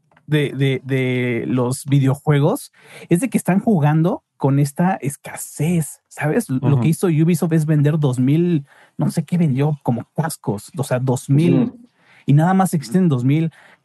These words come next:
Speaker 1: que no tiene acceso millones de jugadores, millones de posibles jugadores que pueda tener un videojuego, ¿no? Entonces también aquí hay un cambio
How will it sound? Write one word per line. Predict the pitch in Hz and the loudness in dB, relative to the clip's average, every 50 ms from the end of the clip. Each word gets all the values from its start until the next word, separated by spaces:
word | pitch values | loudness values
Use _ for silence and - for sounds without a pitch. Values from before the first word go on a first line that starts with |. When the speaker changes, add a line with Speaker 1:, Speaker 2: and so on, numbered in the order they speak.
| _ _ | _ _
Speaker 1:
que | - 139 135 135 131 127 123 123 120 120 120 - - | 0 2 2 2 2 0 0 0 0 0 -2 -2 -2
no | 127 135 135 139 139 143 143 | 0 2 2 4 4 2 0
tiene | 143 - 170 175 185 185 185 185 151 | 0 2 2 2 2 2 0 0 0
acceso | 131 123 - - - 151 151 160 - - 170 170 180 180 180 - - | -2 -4 -6 -4 -2 0 0 0 0 0 0 2 2 2 0 0 0
millones | 147 151 143 139 160 165 208 226 196 | 2 2 2 2 2 0 0 0 0
de | 180 | 0
jugadores, | - 143 127 123 123 127 156 226 - 156 131 | 0 0 0 0 0 0 2 2 0 0 0
millones | 131 131 123 165 196 233 202 | 0 0 0 0 0 0 0
de | 196 | 0
posibles | 143 - 123 - - 170 175 196 214 - | -2 -2 -6 -4 -4 -2 -2 -2 -4 -4
jugadores | - 143 123 113 113 120 147 185 170 139 | -4 -4 -4 -2 -2 -2 0 0 -2 -4
que | - 135 | -6 -6
pueda | 123 127 123 127 | -4 -2 -2 -2
tener | 123 - 123 117 120 | -2 -2 -2 -2 0
un | 123 120 | 0 0
videojuego, | 120 117 113 110 - - 180 208 208 170 117 143 - _ _ _ _ - - - - _ _ _ | 0 -2 -4 -4 -4 -2 -2 -2 0 -2 -2 -4 -8 _ _ _ _ -20 -20 -20 -20 _ _ _
¿no? | - 117 120 135 - | -4 -2 0 0 0
Entonces | - 170 - 180 185 - | 0 0 0 0 0 0
también | - 175 165 165 185 190 | 0 2 2 2 2 2
aquí | 190 175 - 196 202 | 0 -2 -2 -2 -2
hay | - 180 202 | 0 2 2
un | 202 202 - | 2 2 2
cambio | - 175 165 175 185 196 202 202 208 226 254 | 0 0 2 2 2 2 2 2 2 2 0